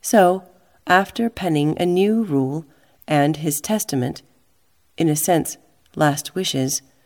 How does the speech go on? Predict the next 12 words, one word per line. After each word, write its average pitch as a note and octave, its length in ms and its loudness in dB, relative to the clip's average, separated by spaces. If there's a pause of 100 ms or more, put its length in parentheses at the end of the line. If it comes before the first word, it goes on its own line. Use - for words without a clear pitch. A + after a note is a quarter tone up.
(240)
urging F3 320 4
his A#3 220 2
brothers D3+ 500 -2
to - 160 -6
retain E3+ 540 0
the D3 80 0
primitive F#3+ 500 2
standards D#3 680 -2
used F3+ 360 -4
from D3+ 220 -2
the C#3 80 -2
beginning, D3+ 680 0